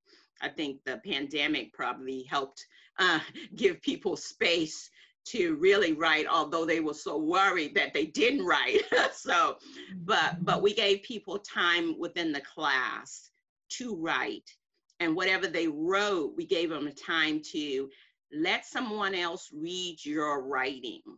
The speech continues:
so that you can hear your words. It's, it's powerful when you write something and somebody reads it back to you. You go, "Wow." And, and you kinda get a clarity of what you try, did I s-,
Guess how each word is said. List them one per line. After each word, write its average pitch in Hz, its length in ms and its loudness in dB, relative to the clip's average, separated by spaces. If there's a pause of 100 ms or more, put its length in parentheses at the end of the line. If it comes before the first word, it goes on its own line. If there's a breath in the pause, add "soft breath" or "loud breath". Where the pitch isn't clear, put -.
(260)
so 165 220 -6
that 165 260 -4
you 175 100 -8
can 156 200 -4
hear 170 260 -6
your 160 400 -2
words. 110 580 -6 (440 soft breath)
It's, - 240 -12 (100)
it's 226 200 -4
powerful 226 840 0
when 160 320 2
you 156 240 -2
write 156 360 0
something 135 760 -6
and 139 120 -10
somebody 151 540 -4
reads 156 360 -6
it 135 180 -8
back 127 340 -2
to 135 100 -12
you. 131 640 -8
You 139 100 -12
go, 123 220 -10
"Wow." 135 640 -12 (1120 soft breath)
And, 302 320 -4
and 185 120 -2
you 202 100 -2
kinda 190 320 0
get 175 160 2
a 156 40 0
clarity 180 800 0
of 151 220 -6
what 160 300 -2
you 156 180 -2 (140)
try, - 340 0
did 165 140 0
I 151 100 2
s-, - 200 -8